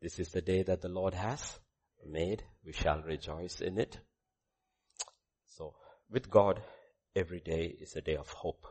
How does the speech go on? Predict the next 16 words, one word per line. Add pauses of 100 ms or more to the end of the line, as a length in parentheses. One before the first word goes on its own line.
(280)
We
go
to
Joshua
chapter
one.
I'll
try
to
quickly
recap (1080)
what
we (100)
looked
at
yesterday.